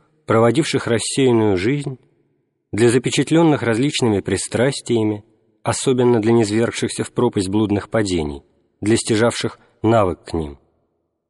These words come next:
нужно время и время, чтоб предочиститься покаянием, чтобы сгладить из себя впечатление мира и соблазнов, чтобы истрезвиться от греха,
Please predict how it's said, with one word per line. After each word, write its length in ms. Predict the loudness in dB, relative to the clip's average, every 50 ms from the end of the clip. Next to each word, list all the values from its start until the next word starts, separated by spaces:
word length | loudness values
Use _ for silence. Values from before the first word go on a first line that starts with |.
| _ _ _ _ _ 0
нужно 320 | 2 2 2 2 2 2 2
время 400 | 2 2 2 2 2 2 0 0
и 160 | 0 0 -2
время, 480 | 0 0 0 0 0 -2 -4 -6 -10 _ _ _ _ _ _ _ _ _ _ _ _ _
чтоб 260 | -10 -4 -2 -2 -2
предочиститься 840 | 0 2 2 2 2 0 -2 -2 -4 -4 -4 -6 -8 -6 -6 -6 -4
покаянием, 720 | -4 -4 -2 0 0 0 0 0 -2 -2 -4 -6 -10 -14 -20 _ _ _ _ _ _ _ _ _ _ _ _ _ _
чтобы 340 | -14 -6 -2 0 2 4 4
сгладить 480 | 2 2 2 2 2 2 0 -2 -4 -4
из 140 | -4 -4 -4
себя 480 | -4 -4 -4 -2 0 0 0 0 0 -4 _ _ _ _
впечатление 720 | -10 -4 -2 -2 0 -2 -2 0 2 2 4 4 4 4
мира 340 | 4 4 4 4 2 2 0
и 140 | -2 -2 -6
соблазнов, 800 | -6 -4 -4 -2 0 0 0 0 -2 -4 -6 -8 -10 -12 -18 _ _ _ _ _ _ _ _ _ _ _ _ _ _ _ _ _ _ _ _
чтобы 320 | -12 -6 -2 0 2 2 0
истрезвиться 720 | 0 0 0 0 0 0 0 -2 -2 -4 -4 -4 -4 -4
от 80 | -2 -2
греха, 560 | -4 -4 -4 -4 -6 -8 -10 -10 -10 -10